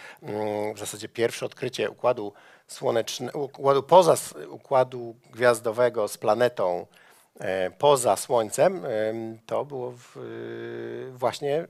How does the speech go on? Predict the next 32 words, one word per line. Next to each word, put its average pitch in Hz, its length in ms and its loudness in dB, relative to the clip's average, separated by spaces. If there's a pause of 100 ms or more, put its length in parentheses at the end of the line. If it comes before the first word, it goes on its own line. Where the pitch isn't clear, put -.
(140)
przez 113 200 -12
Aleksandra 113 380 -4
Wolszczana 110 580 -4 (380)
odkrycie 123 640 2 (260)
planet 135 400 4
wokół 131 340 -4
gwiazdy 123 360 2
neutronowej. 147 760 4 (240)
Także 113 200 -2
jak 123 140 2
takie 170 220 2
przypadki - 400 0
istnieją, 135 340 0
to 165 100 -8
dlaczego 160 420 4
mają 139 220 4
nie 135 160 -2
istnieć 135 380 -8
też, - 420 -8 (220)
e, 123 40 -8
planety 117 340 -6
wokół 123 240 -16
czarnych 135 300 -6
dziur? 143 240 -12 (560)
E, 127 320 0
a 147 40 2
jeśli 143 180 -2
chodzi 170 180 2
o 156 80 2
Jamesa 165 300 6
Webba 156 360 10
i 139 340 -8